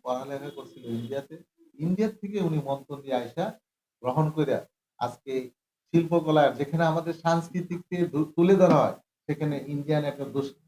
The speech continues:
আহ, লেসপেন্সারকে এখানে বসানো হয়েছে, হাসিনা লেসপেন্সার। এটা, এটাও আমাদের একটা সাফল্যতা। উনি পদত্যাগ করছেন, এ ব্যাপারে আমরাও অনেক, আহ, সাফল্য ধরা যায় আমাদের।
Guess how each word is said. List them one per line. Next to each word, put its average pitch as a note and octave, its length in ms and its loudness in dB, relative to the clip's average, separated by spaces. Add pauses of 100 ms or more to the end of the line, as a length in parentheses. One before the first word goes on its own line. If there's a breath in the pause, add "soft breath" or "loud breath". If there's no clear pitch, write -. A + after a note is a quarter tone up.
(320)
আহ, C3 120 4
লেসপেন্সারকে C3 680 -4
এখানে A#2 180 -14
বসানো A2+ 360 -14
হয়েছে, - 340 -20
হাসিনা A#2 360 -20
লেসপেন্সার। - 1600 -20
এটা, D#3 360 0 (420)
এটাও - 220 2
আমাদের C#3+ 320 2
একটা C3 200 -8
সাফল্যতা। B2 640 -12 (180)
উনি A#2 280 -16
পদত্যাগ B2+ 460 -8
করছেন, E3 340 -18 (320)
এ - 80 -20
ব্যাপারে A2 460 -10 (400)
আমরাও A#2+ 400 -4 (680)
অনেক, A2 220 -12 (800)
আহ, - 220 -20 (120)
সাফল্য D#3 380 2
ধরা A#2+ 280 -4
যায় A2 160 -10
আমাদের। - 200 -20